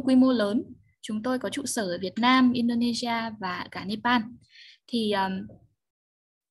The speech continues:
Oak Crew thành lập và làm việc bắt đầu ở, ở, à, thành phố Hồ Chí Minh là bắt đầu từ năm một nghìn chín trăm chín mươi mốt và dưới sự bảo trợ của Bệnh viện Nhiệt đới, à, Việt, hiện giờ là Bệnh viện Nhiệt đới trong thành phố Hồ Chí Minh.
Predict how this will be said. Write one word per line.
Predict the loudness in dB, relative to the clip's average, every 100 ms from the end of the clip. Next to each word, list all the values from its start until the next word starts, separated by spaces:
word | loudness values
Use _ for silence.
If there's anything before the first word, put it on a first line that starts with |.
| _ _ -4 -2 0
Oak | -2
Crew | -2 -2 0
thành | 2 2
lập | 0 -4 _
và | -4 -2 0 -2 -6 -10 _ _ _ -14
làm | -6 -2
việc | 0 -2 -4 -14 -2
bắt | 2
đầu | 2
ở, | 2 -2 -6
ở, | -8 -8 -8
à, | -10 -12 -8
thành | -10
phố | -4
Hồ | -4
Chí | -2 2
Minh | 4 4
là | 2
bắt | -2
đầu | -4
từ | -4
năm | -4 -4
một | -2
nghìn | -4 -4
chín | -6
trăm | -4 -6
chín | -6 -4
mươi |
mốt | 2 2 0 -10 _ -20 -20 _
và | -4 -4 -4
dưới | -4
sự | -4 -4
bảo | -4 -4
trợ | -6 -6
của | -8
Bệnh | -8
viện | -6 -4
Nhiệt | -4 -2
đới, | 0 0 -2 -6 -20 _
à, | -8 -8 -8
Việt, | -10 -8 -8 -8 -12 -20 -20 -8
hiện | -2
giờ | 2 2
là |
Bệnh | 0 -2
viện | -4
Nhiệt | -4 -4
đới | -2 0
trong | 0
thành | 0 -4
phố | -6
Hồ |
Chí | -4 0
Minh. | 0